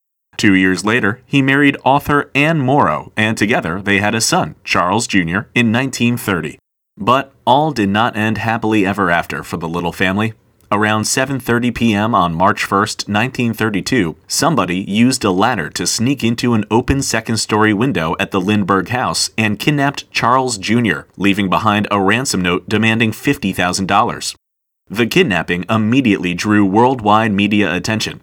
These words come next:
and was dubbed the crime of the century. Local, state, and federal law enforcement became involved in the search for the Lindbergh baby, as did everyone from President Herbert Hoover to mobster Al Capone,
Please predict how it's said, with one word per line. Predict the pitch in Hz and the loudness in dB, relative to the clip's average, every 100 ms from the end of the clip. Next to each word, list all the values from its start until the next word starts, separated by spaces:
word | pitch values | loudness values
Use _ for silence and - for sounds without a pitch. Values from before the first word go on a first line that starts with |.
| - | -4
and | 95 104 | -2 2
was | 104 95 | 0 0
dubbed | 113 113 92 - 113 | 0 0 0 -6 -2
the | 110 | -2
crime | - 113 113 131 135 | 0 0 2 0 -2
of | 113 | -2
the | 95 | -2
century. | 92 113 113 - 80 - _ _ _ _ - | -2 0 0 0 -2 -4 _ _ _ _ -6
Local, | 87 92 101 110 - | 0 0 2 -4 -4
state, | - 101 92 107 101 | -4 0 0 0 -2
and | 107 110 | -2 -2
federal | - 110 92 85 | -2 0 0 0
law | 92 104 | 2 2
enforcement | 104 - 87 - 101 | 2 -2 -4 -2 -2
became | 95 98 98 | -2 0 0
involved | 95 92 95 101 | 0 2 2 2
in | 104 | 0
the | 98 | 0
search | - 104 104 | 0 0 0
for | - 98 | -2 0
the | |
Lindbergh | 95 101 98 101 95 | 0 0 2 2 2
baby, | 98 110 135 _ - | 2 2 -2 _ -2
as | 95 92 | -2 0
did | - 95 98 | 2 2 2
everyone | 120 127 127 127 | 0 2 2 0
from | - 82 | 0 -2
President | - 113 113 110 107 | -2 -2 0 0 -2
Herbert | 104 120 123 104 | -2 0 0 2
Hoover | 165 104 85 - | 2 2 -2 -2
to | - 107 104 | 0 4 4
mobster | 101 107 131 - 139 135 - | 2 2 2 2 0 0 0
Al | 110 139 | -2 -2
Capone, | - 107 120 127 65 | -2 -2 0 0 -4